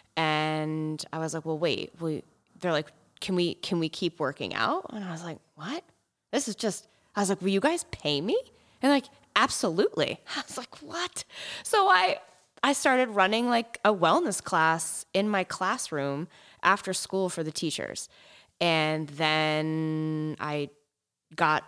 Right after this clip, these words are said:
word at other schools and started teaching there. And then it sort of became a conflict of interest. Like, I wasn't allowed to take money and do things, you know,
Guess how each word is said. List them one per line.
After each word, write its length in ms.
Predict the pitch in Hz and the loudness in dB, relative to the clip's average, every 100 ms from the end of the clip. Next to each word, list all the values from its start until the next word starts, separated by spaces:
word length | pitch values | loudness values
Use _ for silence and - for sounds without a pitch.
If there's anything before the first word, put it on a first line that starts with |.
| - _ | -10 _
word 380 | 180 156 151 151 | -6 2 2 4
at 80 | 160 | 2
other 240 | 156 151 | 2 0
schools 760 | 156 - - 170 165 165 170 170 | -2 -4 -2 -2 0 -2 -4 -6
and 140 | 143 | -6
started 340 | 143 156 151 143 | -4 -2 -2 -4
teaching 520 | 165 156 147 147 143 | -6 -4 -6 -6 -8
there. 500 | 143 170 165 160 160 | -2 2 2 2 0
And 320 | 101 151 151 | 0 -2 0
then 140 | 160 165 | 0 0
it 120 | - | -2
sort 220 | - 220 | -4 -2
of 140 | 185 | 0
became 340 | 165 170 175 151 | -2 -2 -2 -2
a 60 | |
conflict 480 | 151 151 143 143 - | -4 -4 -4 -6 -8
of 100 | 139 | -8
interest. 480 | - 135 - - - | -8 -8 -12 -12 -10
Like, 120 | 147 | -4
I 100 | 135 | -2
wasn't 340 | 135 147 147 151 | 0 0 -2 -2
allowed 600 | 151 135 139 139 139 135 | 0 2 2 2 -2 -6
to 500 | - 139 135 139 139 - - - - _ | -6 -4 -4 -4 -6 -8 -20 -20 -20 _
take 360 | - 160 156 131 | -4 -2 -2 -4
money 460 | 131 131 135 127 | -4 -2 -6 -4
and 160 | 131 131 | -6 -4
do 160 | 143 139 | -6 -4
things, 520 | - 143 139 127 - | -2 -4 -4 -6 -4
you 100 | 143 | -2
know, 260 | 120 120 | 0 -2